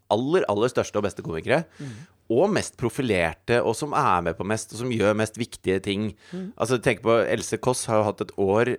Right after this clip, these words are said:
Speaker 1: eh, uten sidestykke, liksom.
Speaker 2: <laughs> Ja.
Speaker 1: Altså, hun har virkelig vært en bauta i både det å være komiker og det å være,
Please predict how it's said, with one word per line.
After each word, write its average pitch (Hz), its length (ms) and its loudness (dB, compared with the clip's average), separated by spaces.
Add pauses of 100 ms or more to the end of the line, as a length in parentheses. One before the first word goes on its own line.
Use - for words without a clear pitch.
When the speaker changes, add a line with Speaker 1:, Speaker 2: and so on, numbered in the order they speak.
Speaker 1:
eh, - 80 -10 (320)
uten 101 480 -4
sidestykke, 90 680 -6
liksom. 170 320 4
Speaker 2:
<laughs> 156 40 -6
Ja. 135 160 -4 (280)
Speaker 1:
Altså, 127 200 4
hun 131 100 4
har 131 100 4
virkelig 104 580 0
vært 98 220 0
en 101 220 -4
bauta 82 580 0
i 123 320 0
både 113 480 2
det 104 260 4
å 95 120 2
være 98 280 2
komiker 98 520 -2 (120)
og 107 260 0
det 95 160 0
å 98 120 0
være, 90 460 2